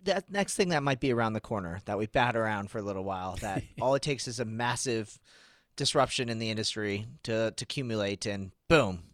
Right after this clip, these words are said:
Speaker 2: The fourth or
Speaker 1: Before you know it,
Speaker 2: fifth
Speaker 1: the
Speaker 2: once in a lifetime
Speaker 1: Like, once in a lifetime.
Speaker 2: disrupt-, disruption to the industry. You know, when we get the fourth or fifth one of that, maybe
Speaker 1: So
Speaker 2: that's what
Speaker 1: true.
Speaker 2: kicking it.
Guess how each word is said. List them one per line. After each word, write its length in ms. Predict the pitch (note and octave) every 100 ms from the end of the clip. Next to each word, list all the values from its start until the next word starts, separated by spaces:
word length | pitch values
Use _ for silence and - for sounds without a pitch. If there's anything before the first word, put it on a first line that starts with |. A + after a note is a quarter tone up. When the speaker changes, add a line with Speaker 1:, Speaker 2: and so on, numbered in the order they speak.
| -
Speaker 2:
The 120 | C#3+
fourth 300 | - E3 D3+
or 40 | D3
Speaker 1:
Before 140 | A2
you 80 | G#2+
know 60 |
it, 80 | A#2
Speaker 2:
fifth 140 | - - -
Speaker 1:
the 60 | -
Speaker 2:
once 260 | A#2 A#2+ A#2+
in 80 |
a 60 | A2+
lifetime 520 | G#2+ G#2+ - G#2 F#2+
Speaker 1:
Like, 180 | F#2 F#2
once 260 | F3+ F#3+ G3
in 60 |
a 60 | E3+
lifetime. 380 | D#3 - A2 G2+
Speaker 2:
disrupt-, 240 | A#2 A#2
disruption 560 | G#2+ - G#2+ G2+ G#2+ G2
to 100 | G2
the 160 | F#2+
industry. 560 | G2 F#2+ - G2+ F2+ F2+
You 120 | G#2+
know, 160 | F#2 F2+
when 240 | G#2+ G#2+
we 80 | G#2+
get 160 | A#2 -
the 60 |
fourth 280 | - A2+ G#2
or 80 | G2+
fifth 260 | - G2+
one 160 | G2 F2+
of 120 | E2+
that, 280 | E2+ D#2+ - - - - -
maybe 140 | G#2
Speaker 1:
So 120 | F2+ F#2
Speaker 2:
that's 120 | E2+
what 80 | G#2
Speaker 1:
true. 80 |
Speaker 2:
kicking 240 | G2 E2+
it. 80 | E2